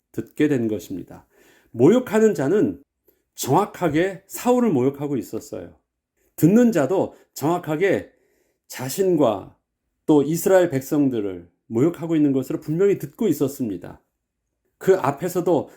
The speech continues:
"나는 블레셋을 대표로 왔고 너희는 사울의 충성스러운 신하들이 아니냐. 한번 나와보자.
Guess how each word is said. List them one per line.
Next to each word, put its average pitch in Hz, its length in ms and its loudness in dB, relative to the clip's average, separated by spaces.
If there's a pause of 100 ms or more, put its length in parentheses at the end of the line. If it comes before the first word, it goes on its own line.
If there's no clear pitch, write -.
"나는 208 300 2
블레셋을 202 540 4
대표로 147 360 -6
왔고 127 480 -6
너희는 165 400 2
사울의 190 600 -2 (100)
충성스러운 185 600 -4
신하들이 190 460 -6
아니냐. 113 560 -6 (420)
한번 196 300 0
나와보자. 127 600 -2